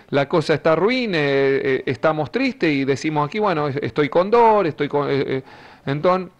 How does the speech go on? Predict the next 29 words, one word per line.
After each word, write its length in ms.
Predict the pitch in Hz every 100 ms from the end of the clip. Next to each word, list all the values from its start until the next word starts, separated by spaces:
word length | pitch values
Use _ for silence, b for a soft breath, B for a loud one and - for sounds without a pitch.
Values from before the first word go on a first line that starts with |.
| B B B B
eh, 200 | 135 135
hallo 320 | 147 170 165
que 120 | 135 151
hay 120 | 139
que 280 | 143 135 135
o 220 | 135 139
saber 400 | 135 139 170 196
disfrutar, 540 | 175 - 190 254 254 226
como 180 | 151
en 60 | 143
la 100 | 160
vida, 420 | 233 269 254 247 202 139
mantener 400 | 143 143 180 165
o 120 | 160
equilibrio, 640 | 156 175 214 240 233 240 247 _ B B B B B
eh, 600 | 135 139 139 135 135 135
más 440 | - 143 151 143 -
o, 60 |
o, 760 | 151 147 143 143 143 147 143 -
o 80 | 143
terça-feira, 800 | 165 156 175 202 262 214 151 139
voltar 500 | 131 143 143 175 165
ao 160 | 151
trabalho, 800 | 147 165 208 220 208 202 196 175
planejar 720 | - 147 143 143 214 196 190 175
y 100 | 143
saber 380 | - 139 170 165
que 200 | 151 160
esto, 500 | 160 156 143 135